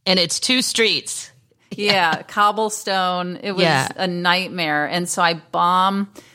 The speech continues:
Speaker 2: and they yelled at me through the whole set that I was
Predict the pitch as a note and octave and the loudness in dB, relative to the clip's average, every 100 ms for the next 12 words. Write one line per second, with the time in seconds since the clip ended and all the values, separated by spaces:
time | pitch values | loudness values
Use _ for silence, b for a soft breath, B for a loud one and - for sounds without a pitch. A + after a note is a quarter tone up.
0 | B B E3+ F3 E3 E3+ F#3 F#3+ G3 F#3 | B B -6 0 0 2 4 4 4 0
1 | G3 G3 F#3+ F#3 E3+ F3 - F3+ F3+ F3+ | -2 -2 -2 -2 0 -2 -2 2 4 4
2 | F3+ F3+ - _ - - - F#3+ E3 D3+ | 2 -2 -8 _ -12 -8 0 4 4 4
3 | A#2 E3 D#3+ D#3+ | 0 0 0 -2